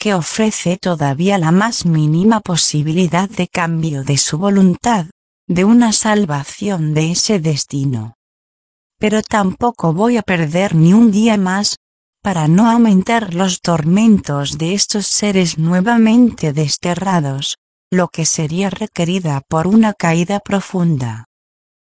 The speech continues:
Sé cuándo se cumple el tiempo que se le otorgó a lo mental para su liberación, y en eso también se basa mi plan desde la eternidad.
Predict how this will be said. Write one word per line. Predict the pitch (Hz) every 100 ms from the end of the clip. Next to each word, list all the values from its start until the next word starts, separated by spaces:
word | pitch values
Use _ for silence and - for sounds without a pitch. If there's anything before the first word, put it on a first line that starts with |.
| _ -
Sé | - - 208
cuándo | - 190 185 160 139
se | - 151
cumple | - 254 202 233 214
el | 175
tiempo | - 156 143 135 - 143 127 -
que | 156
se | - 165
le | 156 156
otorgó | 165 - 165 170 240
a | 262
lo | 208 165
mental | 160 160 156 - 208 208
para | - 180 156
su | 147 151
liberación, | 143 143 143 131 - - 180 156 175 _ _ _ -
y | 202
en | 208
eso | 214 - 247
también | 285 247 226 240 226
se | - 202
basa | 170 175 185 - 208
mi | 196 180
plan | - 196 220 233 226
desde | 180 180 151 151
la | 156
eternidad. | 165 - 185 165 160 131 131